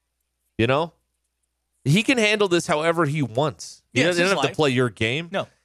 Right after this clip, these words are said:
Speaker 1: Uh, and he's trying
Speaker 2: It was
Speaker 1: to, uh,
Speaker 2: the
Speaker 1: make
Speaker 2: Dodgers that, uh, we're talking.
Speaker 1: he's trying to make the best decision. I mean,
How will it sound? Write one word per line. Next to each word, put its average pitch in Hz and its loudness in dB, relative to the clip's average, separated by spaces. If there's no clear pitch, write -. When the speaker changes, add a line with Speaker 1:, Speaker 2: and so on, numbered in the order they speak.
Speaker 1:
Uh, 139 2
and 147 0
he's 160 -6
trying 180 0
Speaker 2:
It 185 -10
was 180 0
Speaker 1:
to, 151 2
uh, 147 2
Speaker 2:
the 139 -4
Speaker 1:
make 165 0
Speaker 2:
Dodgers - -16
that, 92 -8
uh, 87 -6
we're 87 -14
talking. 78 -8
Speaker 1:
he's 131 0
trying 160 2
to 165 2
make 160 0
the 147 -2
best 151 0
decision. 156 0
I 135 2
mean, 135 -4